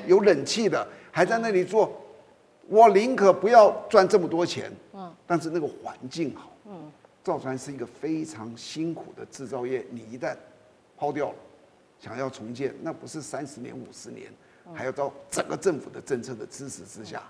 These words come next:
Speaker 2: 嗯，嗯。
Speaker 1: 武力啦，什么什么的，可能
Speaker 2: 嗯。
Speaker 1: 三四十年之后你才能够站稳。
Speaker 2: 嗯，好，造船速度确实现在美国已经完全比不上。那请教左老师，您如何看这个海上霸权的地位？未来美中各自在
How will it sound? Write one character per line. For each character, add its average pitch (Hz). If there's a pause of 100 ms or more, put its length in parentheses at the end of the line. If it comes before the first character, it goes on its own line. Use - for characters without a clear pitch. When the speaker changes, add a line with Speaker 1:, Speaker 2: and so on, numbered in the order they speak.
(160)
Speaker 2:
嗯， 175 (480)
嗯。 -
Speaker 1:
武 -
力 143
啦， -
什 -
么 127
什 131
么 113
的， 113
可 -
能 131
Speaker 2:
嗯。 -
Speaker 1:
三 147
四 160
十 135
年 117
之 143
后 139
你 87
才 -
能 110
够 -
站 -
稳。 - (360)
Speaker 2:
嗯， 165 (120)
好， 180 (240)
造 294
船 214
速 269
度 247
确 240
实 -
现 208
在 220
美 185
国 175
已 -
经 214
完 175
全 185
比 175
不 165
上。 185
那 240 (180)
请 214
教 254
左 262
老 180
师， 180
您 202
如 202
何 190
看 214
这 233
个 220
海 208
上 226
霸 214
权 165 (160)
的 202
地 226
位？ 214
未 240
来 175
美 185
中 233
各 247
自 214
在 196